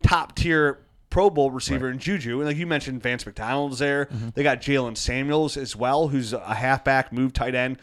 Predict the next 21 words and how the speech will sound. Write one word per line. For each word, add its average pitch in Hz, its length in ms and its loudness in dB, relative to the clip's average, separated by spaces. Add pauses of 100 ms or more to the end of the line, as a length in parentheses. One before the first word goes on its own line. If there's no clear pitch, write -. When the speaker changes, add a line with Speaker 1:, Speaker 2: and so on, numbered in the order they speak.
(120)
Speaker 3:
Sure. - 160 -2
Speaker 1:
kinda 123 140 0
fullback 143 420 2
kinda 143 180 0
player 147 340 0 (240)
to 120 60 -8
go 139 280 8
along 123 340 2
with 139 160 -2
James 185 300 2
Conner. 214 400 -4 (360)
Yeah, 135 240 4 (120)
I 196 80 -2
don't 226 200 0
think 147 220 4
so. 92 300 -4
I'm 170 160 -4
out 151 160 0
on 127 100 -2
Dante 117 240 -2
Moncrief. 113 260 -8